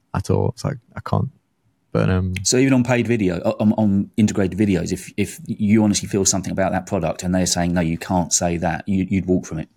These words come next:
Speaker 1: Yeah, that never happened. Um, but if it, yeah, if someone says, "Oh, you can't say this," or, "You can't point this out," I'll say,
Speaker 2: Mm.
Speaker 1: "Hang on, that's, that's not right." Because, you know, and I've, I've come up, is-, come up with issues before, and this one I had to walk away, where it was a tablet accessory.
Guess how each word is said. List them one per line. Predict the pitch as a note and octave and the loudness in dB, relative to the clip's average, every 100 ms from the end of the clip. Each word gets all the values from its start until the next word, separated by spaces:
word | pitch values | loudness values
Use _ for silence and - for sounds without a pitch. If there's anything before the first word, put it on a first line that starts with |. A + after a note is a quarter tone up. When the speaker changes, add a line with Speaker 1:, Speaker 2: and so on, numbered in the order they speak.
| _ _ _ _ _ _ - - _ | _ _ _ _ _ _ -20 -20 _
Speaker 1:
Yeah, | B2 B2 | 4 6
that | A#2 C3+ | 6 2
never | C#3 C#3+ C3 | 2 2 4
happened. | A2 - G#2+ B2 - - - | 2 0 -4 -6 -10 -8 0
Um, | G#2 G2+ G2 G2 G2 - | 2 2 0 -2 -6 -4
but | - A#2 | 2 4
if | - | 4
it, | A#2+ - - | 2 0 0
yeah, | A2+ | 2
if | G2 | 2
someone | B2 B2 | 2 2
says, | A#2 G2+ | 4 4
"Oh, | G2 | 4
you | F#2+ | 4
can't | A2+ G2+ | 2 2
say | - G#2 | 4 4
this," | G2 G2+ - | 4 2 2
or, | F#2+ | -2
"You | G2 | 0
can't | G#2 G2+ | 0 2
point | - G2 | 2 0
this | F#2 F#2+ | 0 0
out," | G2 F#2+ F#2+ - _ _ _ _ | 0 0 -2 -6 _ _ _ _
I'll | G2 | 2
say, | G2 | 6
Speaker 2:
Mm. | |
Speaker 1:
"Hang | F#2 F#2+ | 6 4
on, | F2 | 0
that's, | - F#2 - - - | -4 -4 -8 -14 -10
that's | F#2 | -6
not | - F#2 | -4 -2
right." | F#2+ | -2
Because, | - B2 | -2 -2
you | G#2+ | 0
know, | C3+ | -2
and | A#2+ | 2
I've, | C3 A2 - | 2 0 -2
I've | B2+ A2 - | -2 -2 -2
come | C3 | 0
up, | B2+ - | 0 0
is-, | C3+ A#2 - - | -4 -6 -10 0
come | B2 | 2
up | A#2 | 2
with | A#2+ | 2
issues | A2+ A#2 A#2 | 0 2 0
before, | G2 G#2 - A2 | 0 -2 2 4
and | G2+ G2+ G#2+ | 4 2 2
this | A2+ - | 2 2
one | G#2+ | 2
I | G2 | 4
had | G2 | 2
to | - | 4
walk | G#2 G2 G2 | 2 4 4
away, | G2+ G2 | 4 4
where | G2 F#2+ F2+ - _ _ _ _ _ - | 4 2 0 -6 _ _ _ _ _ -2
it | |
was | A#2 B2 | 2 4
a | A#2+ | 2
tablet | - C3 B2 A#2+ A2+ - _ | 2 0 2 0 0 -4 _
accessory. | G#2+ - G#2 - G2+ A#2 | -8 -2 -2 -2 -4 -6